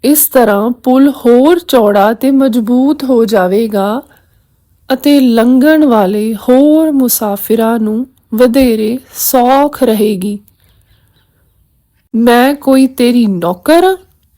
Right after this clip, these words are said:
ਸੁੰਡ ਨੇ ਦਰਿਆ ਨੂੰ ਖਿੱਚਦੇ ਹੋਏ ਕਿਹਾ।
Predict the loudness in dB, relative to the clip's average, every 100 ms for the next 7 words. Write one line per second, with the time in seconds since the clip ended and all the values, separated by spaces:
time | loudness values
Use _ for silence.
0 | _ _ _ _ _ _ _ -6 0 2
1 | 2 2 0 -2 -4 -6 -4 -4 -2 -2
2 | -2 -2 -2 -4 -6 -8 -10 -8 -6 -4
3 | -4 -2 -2 -4 -4 -4 -6 -8 -10 -10
4 | -10